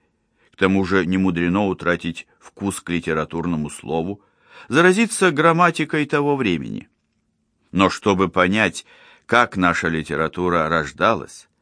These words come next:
как и через что пробиралась она к Пушкину, хрестоматии полистать стоит. Особенно интересно, по-моему, предисловие Тредиаковского к роману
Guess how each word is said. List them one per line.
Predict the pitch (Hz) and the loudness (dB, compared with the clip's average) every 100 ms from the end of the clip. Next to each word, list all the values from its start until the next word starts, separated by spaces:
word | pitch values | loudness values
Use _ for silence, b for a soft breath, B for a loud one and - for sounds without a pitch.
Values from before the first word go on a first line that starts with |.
| _ _ _ - | _ _ _ 0
как | 127 127 110 | 2 2 0
и | |
через | 92 98 95 101 | -2 0 0 0
что | - - 120 101 | -4 2 4 4
пробиралась | - 82 85 87 87 98 85 80 | 0 -4 -4 0 0 2 0 -2
она | 78 85 85 | -2 0 -2
к | - | -4
Пушкину, | - 147 - - 147 151 147 b b b _ _ _ | -8 -6 -6 -6 -4 -4 -6 b b b _ _ _
хрестоматии | - 107 101 113 104 95 87 - 95 | 0 0 2 2 4 4 2 0 -2
полистать | 95 107 110 - 80 78 | -2 -2 -4 -4 -4 -4
стоит. | - - 80 65 50 50 - _ _ _ B B B B B | -6 -10 -6 -4 -6 -8 -12 _ _ _ B B B B B
Особенно | 180 - 202 220 202 190 | 0 4 4 6 4 2
интересно, | 170 156 160 160 151 143 | 2 0 0 0 -2 -2
по-моему, | 135 135 143 139 135 | -2 2 2 4 2
предисловие | 120 113 107 - 143 131 120 113 | 0 -2 -4 0 0 4 4 2
Тредиаковского | 110 101 101 95 143 151 - - 95 85 - b b - | 0 2 2 2 0 -4 -4 0 2 2 0 b b -2
к | |
роману | 117 113 123 135 131 127 120 | 2 4 6 6 6 4 2